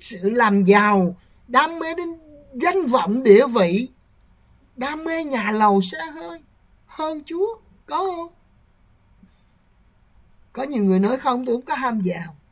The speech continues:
tôi chỉ ham làm công việc của Chúa thôi." Nhưng mà tôi ham làm gì? Tôi ham làm chấp sự, tôi ham làm thư ký, tôi đeo đuổi, tôi tìm mọi cách đó để tôi đạt được.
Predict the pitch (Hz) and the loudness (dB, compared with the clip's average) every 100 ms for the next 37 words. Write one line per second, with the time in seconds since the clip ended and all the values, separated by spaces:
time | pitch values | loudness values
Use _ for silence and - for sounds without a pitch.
0 | _ _ _ _ _ _ _ _ 220 202 | _ _ _ _ _ _ _ _ -4 -2
1 | 240 254 233 233 208 180 220 214 196 - | -2 -2 -2 0 -2 -2 -6 -4 -6 -6
2 | 190 190 269 269 202 208 202 _ _ _ | -10 -10 -14 -16 -16 -18 -20 _ _ _
3 | _ 233 247 185 240 185 247 247 196 190 | _ -4 -2 2 2 2 -2 -2 -4 -6
4 | 240 185 185 _ _ 277 269 285 240 185 | -6 -8 -10 _ _ -6 2 2 4 0
5 | 226 - 220 175 202 240 - _ _ _ | -2 0 0 4 2 0 -14 _ _ _
6 | 285 277 302 285 202 262 269 320 330 392 | -8 2 2 4 0 -2 -6 -4 0 0
7 | 480 - _ _ _ 302 294 311 339 254 | -2 -10 _ _ _ -10 -4 0 2 4
8 | 196 330 339 285 254 240 220 202 208 233 | 4 4 -4 -4 0 2 4 2 0 -2
9 | 349 - 294 294 381 392 _ - 220 254 | -4 -4 -8 -6 -6 -10 _ -6 -4 -4
10 | 294 247 208 180 202 220 254 | 2 4 4 2 2 2 -2